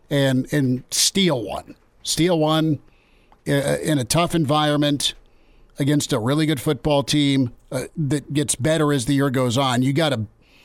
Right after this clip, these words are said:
better shot, I humbly say, game one against them versus game five or seven. And, and your X factor right now, and we'll revisit this in about, I don't know, fourteen days,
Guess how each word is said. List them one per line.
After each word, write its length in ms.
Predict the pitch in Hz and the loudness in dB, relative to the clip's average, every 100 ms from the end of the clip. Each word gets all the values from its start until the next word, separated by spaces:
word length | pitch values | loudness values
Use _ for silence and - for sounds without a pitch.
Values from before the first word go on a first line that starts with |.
| _ | _
better 440 | - 170 185 165 | -2 2 2 2
shot, 480 | 131 - 147 123 127 - _ _ _ _ - | 0 0 0 -2 -4 -10 _ _ _ _ -4
I 120 | 135 | 0
humbly 440 | 120 147 139 135 120 | 2 2 2 2 0
say, 540 | - 147 131 123 120 - _ _ _ _ _ - | 0 2 2 0 -2 -6 _ _ _ _ _ -4
game 260 | 135 156 151 | 0 2 2
one 240 | 135 147 | 2 2
against 340 | 135 127 127 - | 0 0 -2 -2
them 140 | 135 | 0
versus 380 | 123 120 127 104 | 0 0 0 0
game 240 | 135 127 | 0 0
five 320 | 107 131 123 | 0 0 0
or 40 | 110 | 0
seven. 320 | - 104 - _ - - - - - - - _ _ _ - | 0 -2 -8 _ -20 -20 -20 -20 -20 -20 -20 _ _ _ -2
And, 300 | 156 139 127 - | 0 0 -2 -4
and 300 | 170 151 147 | 0 0 0
your 240 | 170 156 | 0 0
X 240 | 165 180 - | 0 0 0
factor 580 | - 160 151 - 156 135 | 0 0 -2 0 0 2
right 280 | 143 151 | 2 0
now, 540 | 139 156 170 127 143 - _ - | 0 0 0 0 0 -4 _ -6
and 160 | 139 | -2
we'll 140 | 131 143 | 0 2
revisit 520 | 139 127 147 147 143 | 2 2 0 0 0
this 240 | 131 123 | -2 0
in 80 | 143 | 0
about, 280 | 131 127 123 - _ _ _ - _ _ - | 0 0 -2 -8 _ _ _ -20 _ _ -4
I 100 | 110 | -2
don't 120 | 110 | 0
know, 220 | 107 127 | 0 -2
fourteen 540 | - 131 113 147 139 | -2 -2 -2 0 0
days, 420 | 139 135 139 139 | 2 0 0 -2